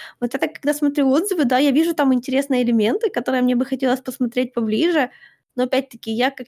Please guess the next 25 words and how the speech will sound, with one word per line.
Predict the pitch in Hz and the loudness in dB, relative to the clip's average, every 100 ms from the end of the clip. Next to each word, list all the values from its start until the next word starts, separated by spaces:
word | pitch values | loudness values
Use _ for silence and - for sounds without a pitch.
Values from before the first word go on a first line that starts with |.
| - | -4
и | 240 | -2
игроки, | 233 240 - 302 | -2 -4 -2 -4
смогу | - 254 226 269 | -2 -4 0 0
это | 254 240 | 0 -4
сделать | - 247 254 247 | -2 0 0 -2
ещё | - - | -8 -4
очень | 226 240 - 220 | -2 -2 0 0
нескоро, | 220 - 214 190 - | 0 -2 -2 -2 -2
получается. | 196 196 - 202 202 - 214 - _ _ _ _ _ | -4 -6 -4 -2 -2 -6 -16 -16 _ _ _ _ _
Если | 247 262 | -2 0
они | 254 | 0
когда-нибудь | 254 233 240 247 233 233 | 0 0 2 0 -2 -6
хотя | 226 240 | -6 -4
бы | 226 | -4
доделают | 220 220 240 233 226 226 | -4 -2 0 0 0 0
её | 208 | -2
до | 208 | -2
тог-, | 233 226 | -6 -6
до | 202 233 | -6 -4
того | 233 240 | -2 -2
вида, | 240 339 302 | -2 -2 -2
как | 247 247 | -2 0
они | 247 240 | 2 2
её | 233 214 - - - - | 2 0 -2 -8 -20 -8
хотели | 240 247 240 214 | -6 0 2 2